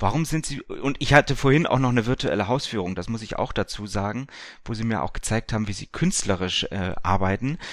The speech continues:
Ähm, Sie sind also so, ja, früher hätte man wahrscheinlich gesagt, ein Universalgelehrter oder ein Universalgenie, das mag die Geschichte zeigen.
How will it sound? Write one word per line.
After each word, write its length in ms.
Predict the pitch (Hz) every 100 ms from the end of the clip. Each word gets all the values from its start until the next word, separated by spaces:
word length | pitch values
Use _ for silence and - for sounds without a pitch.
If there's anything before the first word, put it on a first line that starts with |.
| - - - -
Ähm, 400 | 104 107 110 107
Sie 140 | 113
sind 260 | 104 131 -
also 460 | 117 120 117 117
so, 420 | - 117 110 107 98 - - 78
ja, 220 | 101 110
früher 340 | - 139 156
hätte 220 | 135 131 135
man 200 | 127 113
wahrscheinlich 400 | 117 123 123 113
gesagt, 480 | 107 120 - -
ein 320 | 104 110 113 107 - - - - -
Universalgelehrter 1160 | 131 135 107 107 101 110 135 131 120 127 127
oder 260 | 90 113 98
ein 120 | 107
Universalgenie, 1200 | - 120 101 101 104 107 110 - 98 104 101 131 170
das 220 | 113 -
mag 260 | 113 110
die 120 | - 98
Geschichte 420 | - 147 - 139
zeigen. 400 | 110 104 107